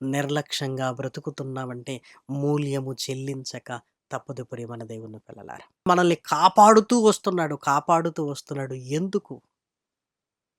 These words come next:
మనం మారాలి అని, మన జీవితాన్ని సరిచేసుకోవాలి అని. దుష్టుని నుంచి కాపాడుతూ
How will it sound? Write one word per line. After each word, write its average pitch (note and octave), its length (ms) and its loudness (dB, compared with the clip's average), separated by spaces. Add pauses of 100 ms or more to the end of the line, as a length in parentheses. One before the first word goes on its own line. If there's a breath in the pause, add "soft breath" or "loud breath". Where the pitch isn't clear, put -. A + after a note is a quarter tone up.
(460)
మనం B2+ 260 -6
మారాలి C#3+ 520 6
అని, A#2 140 -8 (320 loud breath)
మన E3 160 6
జీవితాన్ని F3+ 640 6
సరిచేసుకోవాలి E3 1300 4
అని. B2 160 -6 (580 loud breath)
దుష్టుని E3 500 4
నుంచి E3+ 420 2
కాపాడుతూ F3 880 4